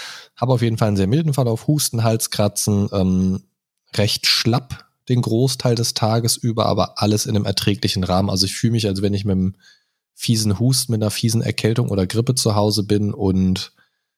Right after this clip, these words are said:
ähm, ja, einfach so rumgammel. Aber was ich tatsächlich sehr unterschätzt habe, ist das, äh, Quarantäne-Ding nicht vor die Tür gehen zu dürfen. Das ist ganz merkwürdig.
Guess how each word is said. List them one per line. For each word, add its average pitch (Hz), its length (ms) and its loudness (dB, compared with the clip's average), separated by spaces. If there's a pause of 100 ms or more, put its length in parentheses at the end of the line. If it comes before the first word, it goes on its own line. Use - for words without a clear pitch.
(260)
ähm, 85 540 0 (320)
ja, 87 200 0
einfach 98 280 0
so 92 540 0
rumgammel. 92 760 0 (840)
Aber 101 640 0 (160)
was 110 200 0
ich 170 80 0
tatsächlich 117 400 0
sehr 110 140 0
unterschätzt - 480 -2
habe, 165 300 0 (1120)
ist - 220 0
das, - 240 0
äh, 113 520 0 (140)
Quarantäne-Ding 113 840 0
nicht 131 260 0
vor 131 220 0
die 127 180 0
Tür 139 480 0
gehen 117 360 -2
zu 123 140 0
dürfen. 113 600 -2 (640)
Das 104 140 0
ist 127 120 0
ganz 127 200 0
merkwürdig. 123 640 0